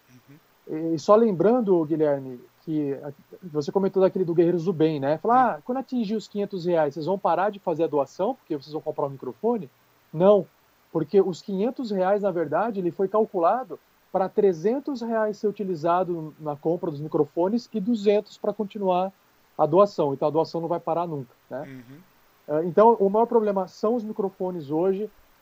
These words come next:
Speaker 2: A, a gravação via Skype, porque eu gravo uma conexão com seis pessoas, imagina, seis pessoas conectadas. Se um dá um problema, atrapalha tudo, então isso é bem difícil. A gente começou a fazer nos últimos episódios, eles não foram publicados ainda,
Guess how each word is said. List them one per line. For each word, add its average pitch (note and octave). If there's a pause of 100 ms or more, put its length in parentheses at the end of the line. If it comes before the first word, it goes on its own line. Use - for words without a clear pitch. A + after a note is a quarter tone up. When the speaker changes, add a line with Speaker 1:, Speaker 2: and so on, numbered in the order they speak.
Speaker 2:
A, F3+
a -
gravação G#3+
via F#3
Skype, G#3+
porque E3
eu E3+
gravo D#3+
uma E3
conexão F3+
com F#3
seis A3+
pessoas, G#3+
imagina, E3
seis A3
pessoas G3
conectadas. F3 (380)
Se -
um A3+
dá A#3+
um A3
problema, F#3+
atrapalha E3 (100)
tudo, F3+
então D#3
isso E3+
é D3+
bem F3+
difícil. G3+ (600)
A F3
gente A#3
começou A#3
a G#3+
fazer G3
nos F#3
últimos F3+
episódios, E3
eles E3+
não G3+
foram G3
publicados D#3+
ainda, D3